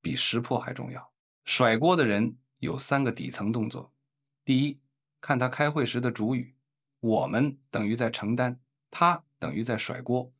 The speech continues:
普通同事会说，“我们组这个月在推 X 项目。”甩锅的人会说，“X 项目在推，主要是小张那边负责。”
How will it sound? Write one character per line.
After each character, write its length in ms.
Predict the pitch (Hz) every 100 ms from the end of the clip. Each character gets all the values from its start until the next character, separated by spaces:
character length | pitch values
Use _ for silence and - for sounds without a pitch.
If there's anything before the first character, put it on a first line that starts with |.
| _
普 180 | -
通 160 | 117 147
同 160 | 123 123
事 120 | 131
会 140 | 120
说 300 | 107 117 117 _ -
，“我 160 | 104
们 180 | 101 120
组 180 | 117 135
这 180 | 135 117
个 80 |
月 220 | 98 104 104
在 200 | 113 -
推 260 | - 113 -
X 380 | 110 123 - -
项 180 | 127
目。” 100 | 131 - _ _
甩 300 | - 120 110
锅 160 | 139
的 100 | 151
人 140 | 110 101
会 160 | 113
说， 400 | 117 117 123 - _ _ _ _ _ _
“X 420 | 139 151 - -
项 180 | 139 131
目 80 | 135
在 160 | -
推， 340 | 131 - 127 - _
主 160 | - 101
要 140 | 107
是 160 | 104 107
小 240 | - 127
张 180 | 127 113
那 120 | 110
边 160 | - 131
负 160 | 131
责。” 260 | 127 131 -